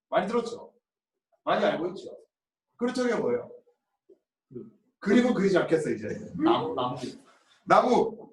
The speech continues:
Speaker 1: 밑둥. 맞죠? 나무를 베고 남아있는 그 밑둥,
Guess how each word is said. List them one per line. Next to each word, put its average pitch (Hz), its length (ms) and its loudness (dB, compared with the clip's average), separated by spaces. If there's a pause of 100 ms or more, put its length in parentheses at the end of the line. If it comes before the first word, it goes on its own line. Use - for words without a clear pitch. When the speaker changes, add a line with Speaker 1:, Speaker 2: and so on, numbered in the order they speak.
(100)
Speaker 1:
밑둥. 196 560 -6 (380)
맞죠? 147 460 -2 (380)
나무를 208 420 2 (460)
베고 208 500 0 (260)
남아있는 185 400 2
그 160 60 -8
밑둥, 160 540 -12